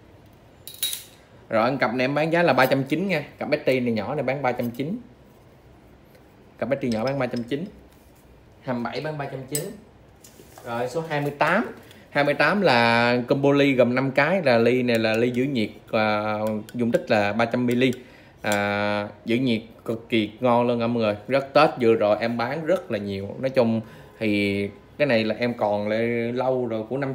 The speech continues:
trước á. Bây giờ em cũng chỉ còn ít thôi. Thì qua Tết em muốn bán cho hết. Rồi, một combo này gồm có năm cái, em bán giá là ba trăm hai mươi ngàn ha.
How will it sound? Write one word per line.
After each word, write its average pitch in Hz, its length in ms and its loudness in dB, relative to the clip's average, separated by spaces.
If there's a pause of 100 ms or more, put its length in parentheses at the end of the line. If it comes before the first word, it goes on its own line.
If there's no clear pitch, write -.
trước 214 260 2
á. 277 60 -6 (1600)
Bây 113 220 -2
giờ 110 140 4
em 117 200 0
cũng 135 140 -4
chỉ 135 100 -8
còn 107 260 0
ít - 180 -4
thôi. 123 200 -2 (200)
Thì 107 140 -4
qua 113 160 0
Tết 147 200 -2
em 123 160 -2
muốn 127 120 -2
bán 135 220 -2
cho 127 120 -2
hết. 147 160 0 (540)
Rồi, 107 340 0 (180)
một 120 120 -4
combo 139 340 8
này 120 140 4
gồm 117 200 4
có 147 100 4
năm 135 200 0
cái, 139 240 4
em 165 100 -2
bán 147 180 0
giá 151 120 2
là 151 80 2
ba 123 180 2
trăm 131 160 -4
hai 127 180 -4
mươi - 120 -6
ngàn 107 240 -2
ha. 131 240 -2